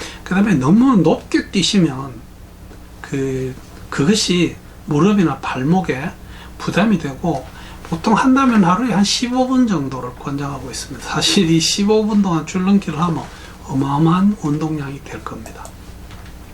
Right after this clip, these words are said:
그 제자리 뛰기가 있습니다. 이걸 점핑 잭이라고 영어로는 그렇게 표현합니다.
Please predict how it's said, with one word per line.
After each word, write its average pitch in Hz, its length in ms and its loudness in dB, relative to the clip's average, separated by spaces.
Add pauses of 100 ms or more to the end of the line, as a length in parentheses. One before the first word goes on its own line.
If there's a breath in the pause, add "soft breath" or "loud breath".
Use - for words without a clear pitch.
(1160 loud breath)
그 170 340 2
제자리 170 520 2
뛰기가 196 880 0
있습니다. 143 500 -6
이걸 185 240 0
점핑 269 640 4
잭이라고 160 720 0
영어로는 139 460 -2 (280)
그렇게 160 460 -10 (380)
표현합니다. 147 600 -6